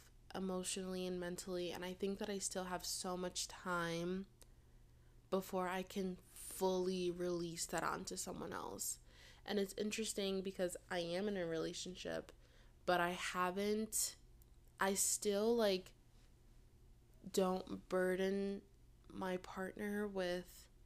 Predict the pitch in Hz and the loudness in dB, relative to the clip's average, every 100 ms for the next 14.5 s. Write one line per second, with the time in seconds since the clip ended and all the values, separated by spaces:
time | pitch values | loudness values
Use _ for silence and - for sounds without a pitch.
0 | - - - - - - - - - - | -20 -20 -20 -20 -20 -20 -20 -20 -20 -20
1 | - - - - - - 190 185 175 - | -20 -20 -20 -20 -20 -12 2 2 4 0
2 | 175 156 - - - - - - 202 190 | 0 -2 -4 -10 -8 -8 -8 -8 -6 -4
3 | 180 - 202 - - 190 196 - - - | -4 -4 -2 -2 -4 -4 -4 -6 -8 -6
4 | - - - - _ _ _ _ _ _ | -8 -10 -20 -20 _ _ _ _ _ _
5 | 208 196 208 202 208 202 202 196 208 202 | -4 -2 -2 0 0 0 0 -2 -2 0
6 | 185 190 185 185 180 185 - - - - | 0 2 2 2 0 -4 -14 -20 -20 -20
7 | - 190 180 175 175 - - - 196 185 | -8 -2 2 2 0 -4 -2 0 4 4
8 | 190 190 185 185 180 180 170 180 185 170 | 4 2 0 -2 -2 0 0 0 -2 -2
9 | - - - - - - - - - 214 | -4 -10 -18 -20 -20 -20 -20 -10 0 2
10 | 233 226 208 196 185 175 170 165 170 170 | 4 4 2 2 0 0 0 0 0 -2
11 | 185 190 180 160 160 160 156 156 - - | -2 -2 0 0 0 0 0 0 -8 -12
12 | - - 180 165 - 175 165 143 - - | -12 -2 2 2 0 -4 -2 -2 -4 -6
13 | 185 180 - - - - - 190 185 180 | -4 -4 -4 -2 -2 -2 0 2 2 2
14 | 180 190 170 160 - | 4 6 4 2 -4